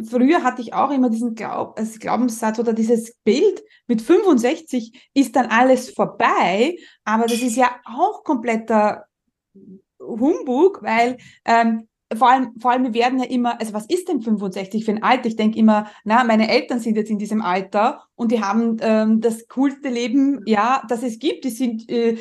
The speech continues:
also die sind fit, die, denen geht's gut, ja, die können ihr Leben jetzt so richtig genießen.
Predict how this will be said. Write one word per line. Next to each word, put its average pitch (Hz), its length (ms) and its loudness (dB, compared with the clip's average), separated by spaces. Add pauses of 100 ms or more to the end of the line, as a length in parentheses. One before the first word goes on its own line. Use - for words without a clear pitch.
(280)
also 233 260 6
die 233 120 -2
sind 247 240 2
fit, - 420 0
die, 262 220 0
denen 254 260 0
geht's 269 340 -6
gut, 381 320 0
ja, 226 220 -4
die 294 120 -10
können 262 280 -2
ihr 269 100 6
Leben 262 380 2
jetzt 220 440 -2
so 269 100 -2
richtig 302 340 0
genießen. 277 720 0